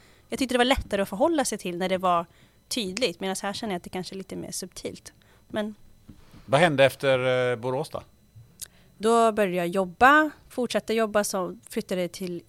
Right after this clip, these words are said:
Speaker 1: Gävle en stund och jobbade där som telefonförsäljare. Och sen reste jag runt i hela världen, främst i U S A.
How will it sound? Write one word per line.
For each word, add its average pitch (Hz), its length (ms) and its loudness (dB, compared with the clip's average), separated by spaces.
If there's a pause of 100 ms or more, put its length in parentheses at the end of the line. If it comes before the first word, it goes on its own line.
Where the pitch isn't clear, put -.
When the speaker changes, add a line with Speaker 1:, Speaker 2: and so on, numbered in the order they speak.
(120)
Speaker 1:
Gävle 226 440 -6
en 220 120 -4
stund 208 300 -4
och 196 40 -4
jobbade 190 360 -4
där 170 40 -4
som 175 140 -8
telefonförsäljare. 196 1000 -4
Och - 140 -14
sen 185 440 -6 (440)
reste 190 340 -4
jag 180 140 -6
runt 165 300 -10
i 165 120 -10
hela 165 440 -10
världen, 180 480 -6
främst - 480 -8
i - 40 -12
U 175 160 -14
S - 180 -8
A. 202 120 -6